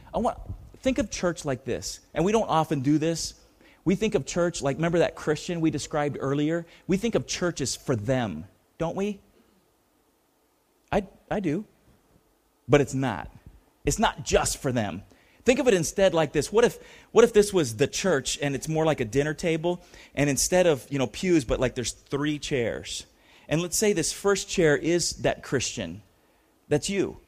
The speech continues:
I'm sure it's all you. Great Christians, mature in their faith, pray all the time, happy, smile, right? Smile all the time.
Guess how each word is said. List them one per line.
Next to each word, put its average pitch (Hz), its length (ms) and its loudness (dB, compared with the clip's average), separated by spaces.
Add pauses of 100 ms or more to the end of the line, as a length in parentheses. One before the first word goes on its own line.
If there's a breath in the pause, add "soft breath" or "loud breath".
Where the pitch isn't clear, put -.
I'm - 60 -14
sure 202 160 0
it's 165 120 0
all 160 340 2
you. 147 340 0 (800 soft breath)
Great 170 380 4
Christians, 131 560 -2
mature 180 420 0
in 185 80 2
their 165 80 0
faith, 156 540 0 (380 soft breath)
pray 165 260 2
all 156 180 4
the 143 80 -8
time, 139 640 -4 (800 soft breath)
happy, 165 400 2
smile, 147 380 0
right? 151 180 2
Smile 143 320 -2
all 139 160 -2
the 127 80 -10
time. 131 540 -4